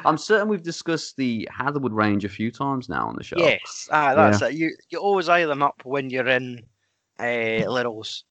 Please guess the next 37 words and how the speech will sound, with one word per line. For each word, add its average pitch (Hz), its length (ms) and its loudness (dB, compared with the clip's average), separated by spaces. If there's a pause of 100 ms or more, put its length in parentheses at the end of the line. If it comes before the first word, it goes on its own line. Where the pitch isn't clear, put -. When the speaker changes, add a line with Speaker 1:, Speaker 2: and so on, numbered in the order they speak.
(240)
Speaker 2:
'cause 143 160 0
Speaker 1:
You 156 80 2
Speaker 2:
it 143 140 2
is 107 260 4
Speaker 1:
do. 143 60 2
Speaker 2:
the, 139 140 4 (140)
their 135 280 4
own 156 320 2
brand 131 480 4
of, 113 260 -4
of 113 140 -12 (120)
funk. 120 300 -2 (720)
They've 127 200 2
Speaker 1:
It 120 120 4
Speaker 2:
kind 127 180 6
of 147 60 6
Speaker 1:
is, - 560 -10
Speaker 2:
taken 170 240 0
Speaker 1:
yeah. 151 60 0
Speaker 2:
a - 40 -10
spin 156 600 -2
at 127 100 -6
each - 340 -8
different, 131 520 -4 (220)
uh, 123 260 -2
sort - 280 -2
of 127 100 -10
beer. 139 360 2 (1300)
So, 123 600 2 (160)
yeah, 175 280 4
Speaker 1:
Yeah. 135 60 2
Speaker 2:
when 139 240 4
instantly, 143 600 -2
when 127 160 -2
they 123 80 0
thought - 320 4
porter, 165 480 4